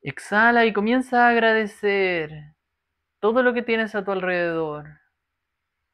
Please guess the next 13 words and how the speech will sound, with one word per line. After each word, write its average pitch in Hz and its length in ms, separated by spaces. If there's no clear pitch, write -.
Agradece 139 640
este 180 240
momento. 185 680
Agradece 143 760
el 143 80
lugar 160 400
donde 170 240
tu 156 100
espíritu 220 560
te 208 80
ha 190 80
puesto. 156 560
Agradece 139 1120